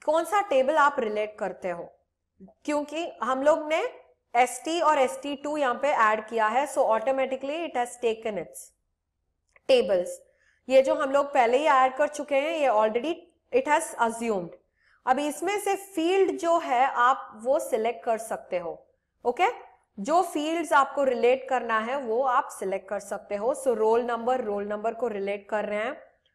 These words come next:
इसमें तो दो कंडीशंस हैं, we should have the data type same, name same and also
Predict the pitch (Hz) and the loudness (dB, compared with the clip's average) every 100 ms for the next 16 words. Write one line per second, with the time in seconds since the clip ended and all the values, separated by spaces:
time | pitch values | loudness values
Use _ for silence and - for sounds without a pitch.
0 | _ _ 214 240 233 233 214 226 240 233 | _ _ -10 -8 -2 -2 0 -2 -2 -6
1 | 254 294 277 277 285 349 - _ _ _ | -6 -4 -6 -6 -8 -8 -10 _ _ _
2 | _ _ 208 226 226 247 233 233 247 240 | _ _ -8 -8 -2 0 4 4 4 4
3 | 277 403 494 - - _ _ _ _ _ | 4 2 -2 -10 -20 _ _ _ _ _
4 | _ _ _ _ _ 170 185 202 240 254 | _ _ _ _ _ -6 -2 2 2 4
5 | 254 254 - - 277 302 427 - - _ | 4 2 -2 -2 0 0 -4 -8 -18 _
6 | _ _ _ _ _ _ _ _ 202 214 | _ _ _ _ _ _ _ _ -6 -2
7 | 220 262 - 277 269 311 - 226 220 233 | -2 -2 2 6 6 6 0 0 0 2
8 | 214 208 220 - | 4 4 4 2